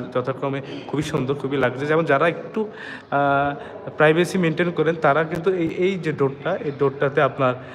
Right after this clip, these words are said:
এটা ক্লো-, এটা একটা ডোর, এটা ক্লোজ করে দিলে ড্রয়িং রুমটা আলাদা হয়ে যাচ্ছে এবং পাশের ডাইনিং রুমটা আলাদা হয়ে যাচ্ছে। এ হচ্ছে ডাইনিং রুমটা, ডাইনিং রুমটা আলাদা হয়ে যাচ্ছে।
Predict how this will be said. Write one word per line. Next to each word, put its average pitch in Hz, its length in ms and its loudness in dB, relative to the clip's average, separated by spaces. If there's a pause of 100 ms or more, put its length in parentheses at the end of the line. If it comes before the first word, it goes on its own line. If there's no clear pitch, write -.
(280)
এটা 135 100 2
ক্লো-, 143 220 4
এটা 139 400 2
একটা 151 140 4
ডোর, 139 300 4
এটা 160 220 2
ক্লোজ 151 260 2
করে 170 220 0
দিলে 165 280 0
ড্রয়িং 147 320 2
রুমটা 147 260 0
আলাদা 127 260 0
হয়ে 139 120 -2
যাচ্ছে 151 400 0 (520)
এবং 123 280 0
পাশের 135 340 2
ডাইনিং 123 340 2
রুমটা 127 200 -2
আলাদা 117 280 0
হয়ে 120 180 -4
যাচ্ছে। - 300 -8 (1600)
এ 135 100 0
হচ্ছে 135 260 0
ডাইনিং 139 300 2
রুমটা, 143 300 -2 (560)
ডাইনিং 143 280 4
রুমটা 143 200 2
আলাদা 127 240 4
হয়ে 127 200 0
যাচ্ছে। 120 320 -6